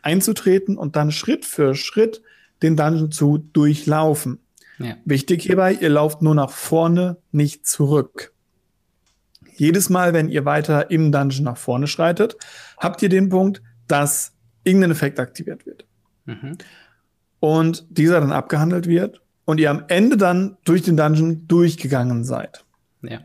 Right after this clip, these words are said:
Speaker 2: Genau.
Speaker 1: Das, ja,
Speaker 2: Das, das ist
Speaker 1: Minigame
Speaker 2: quasi
Speaker 1: im normalen Spiel.
Speaker 2: Ja, sozusagen, ne? Also es ist so ein bisschen, wie du schon sagst, halt sind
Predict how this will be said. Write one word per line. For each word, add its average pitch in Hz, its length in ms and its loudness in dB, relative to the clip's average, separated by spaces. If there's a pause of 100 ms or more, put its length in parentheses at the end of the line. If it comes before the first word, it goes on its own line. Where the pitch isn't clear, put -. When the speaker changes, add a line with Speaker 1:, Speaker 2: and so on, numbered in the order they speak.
(1300)
Speaker 2:
Genau. 135 160 0
Speaker 1:
Das, 110 280 -2
ja, 135 160 0
Speaker 2:
Das, - 500 -2 (200)
das 147 240 0
ist - 20 -8
Speaker 1:
Minigame 165 320 2 (320)
Speaker 2:
quasi - 120 -8
Speaker 1:
im 147 80 2
normalen 131 360 -2
Spiel. - 440 -8 (340)
Speaker 2:
Ja, 170 160 2
sozusagen, 165 680 -4
ne? 160 180 -6
Also 147 200 -4
es 160 80 -6
ist - 120 0
so 175 80 -2
ein 160 100 -2
bisschen, 156 400 -2
wie 151 40 -4
du 151 80 -6
schon 147 180 -6
sagst, 147 240 -6
halt 135 140 -6
sind 151 200 -4